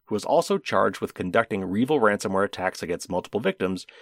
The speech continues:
including businesses and government entities in the U S A in twenty nineteen," unquote. That Russian suspect, slightly older at twenty-seven, is still at large.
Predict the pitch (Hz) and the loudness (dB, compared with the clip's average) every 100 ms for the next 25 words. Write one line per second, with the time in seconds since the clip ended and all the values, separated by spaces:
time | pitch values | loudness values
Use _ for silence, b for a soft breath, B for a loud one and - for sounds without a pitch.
0 | B 92 - 175 165 113 123 131 135 127 | B -4 0 0 2 0 0 0 0 0
1 | 120 - 87 82 107 120 127 127 110 92 | -2 -6 -6 0 0 2 0 -2 -4 -6
2 | 95 90 87 104 123 120 95 95 87 87 | -4 -4 -4 -6 -2 0 0 0 0 -2
3 | 95 - 80 76 80 - 165 90 - - | -4 -8 -8 -8 -8 -4 -2 -4 -6 -10
4 | - _ b b b b b b _ _ | -10 _ b b b b b b _ _
5 | 95 92 131 - 165 - 190 98 92 - | -4 2 2 2 -2 0 2 2 2 0
6 | 104 104 107 - 202 143 90 82 - 87 | 2 2 0 2 4 6 4 2 -2 -2
7 | - 104 95 - 101 - 80 - 131 80 | 2 2 2 -4 -4 -4 -4 2 4 4
8 | - | 0